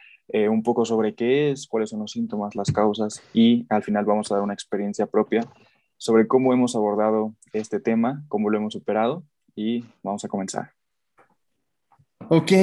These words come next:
Speaker 2: pues vamos a hablar un poco acerca de este concepto, obviamente muy rápido.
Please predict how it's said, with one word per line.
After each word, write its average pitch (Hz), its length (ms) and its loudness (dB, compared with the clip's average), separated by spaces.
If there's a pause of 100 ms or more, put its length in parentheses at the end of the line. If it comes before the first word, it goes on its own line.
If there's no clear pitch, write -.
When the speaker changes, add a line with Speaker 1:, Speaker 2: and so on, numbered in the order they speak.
(160)
Speaker 2:
pues 180 160 8
vamos 220 380 6
a 170 160 -2
hablar 185 240 0
un 196 140 -4
poco 185 200 -2
acerca 175 400 0
de 131 320 -2
este 139 240 -4
concepto, 160 800 -4
obviamente 135 520 -2
muy 127 460 -2
rápido. 120 460 -8